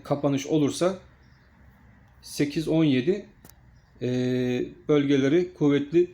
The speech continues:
destek bölgesi. Sekiz yirmi sekiz altı zaten dolar T L kurunda yatırım tavsiyesi olmamak koşuluyla, e, hareketler alım olarak da değerlendirilebilir gibi sekiz seviyesi kırılmadığı müddetçe.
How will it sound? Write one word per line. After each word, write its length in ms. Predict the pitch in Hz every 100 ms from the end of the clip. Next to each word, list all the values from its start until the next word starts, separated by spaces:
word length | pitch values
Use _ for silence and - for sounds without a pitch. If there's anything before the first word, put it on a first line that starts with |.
| -
destek 420 | 143 143 - 147 135
bölgesi. 460 | 117 110 - 170 - -
Sekiz 400 | - 151 175 170
yirmi 200 | 175 175
sekiz 280 | 170 175 160
altı 480 | 156 147 175 175 - -
zaten 420 | 143 147 160 151
dolar 280 | 147 151 151
T 140 | 151
L 120 | 151
kurunda 360 | 147 143 143 147
yatırım 320 | 139 139 147
tavsiyesi 440 | 147 143 147 143
olmamak 420 | 143 143 139 131 -
koşuluyla, 540 | 139 151 147 123 165 - - - - - - - - - - - - _ - - - - 123
e, 240 | 131 135 120
hareketler 600 | 143 147 147 143 170 175 - - - - - - - - 139
alım 280 | 147 165
olarak 400 | 147 143 135 131
da 160 | 180 190 - - - - 143
değerlendirilebilir 1120 | 143 147 147 147 147 143 175 156 143 160 165
gibi 360 | 131 139 175
sekiz 360 | 185 151 143 170
seviyesi 540 | - 135 131 135 175
kırılmadığı 540 | - 156 147 131 156 160
müddetçe. 460 | 139 139 - 151